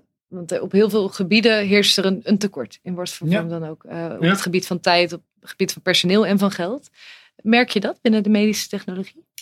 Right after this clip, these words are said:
Speaker 2: Ehm, nou, dat er wat heel lastig is, is, ehm, om over de schuttingen heen te denken, hè. Ehm, bijvoorbeeld, hè,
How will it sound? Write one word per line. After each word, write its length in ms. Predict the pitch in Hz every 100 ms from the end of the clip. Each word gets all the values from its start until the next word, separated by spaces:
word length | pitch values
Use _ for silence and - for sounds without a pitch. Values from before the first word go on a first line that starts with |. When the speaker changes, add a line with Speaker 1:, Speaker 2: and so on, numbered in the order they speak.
| _ _ _ _ _ _ _
Speaker 2:
Ehm, 500 | - 127 123 120 117 117 - _ _ _ _ _ _
nou, 260 | - 127 139
dat 220 | 139 139
er 200 | 139 - _
wat 300 | 131 127 _
heel 400 | - 107 139 185
lastig 420 | 156 160 - 170
is, 380 | - 139 135 - -
is, 920 | 120 123 123 120 120 120 117 - -
ehm, 480 | - 113 110 107 107 107 _ _ _ _ _ _ _ _ _ _ _ _ _ _ _ _
om 280 | - 123 139 _ _ _ _ _ _ _ _ _
over 360 | 175 180 190 156
de 60 |
schuttingen 420 | 131 - 165 139 117
heen 180 | 139
te 120 | 139 107
denken, 340 | 95 92 127
hè. 140 | 202 220
Ehm, 600 | - 117 120 120 113 113 107 107 - _ _ _ _ _ _ _
bijvoorbeeld, 420 | - 117 175 160 -
hè, 180 | 156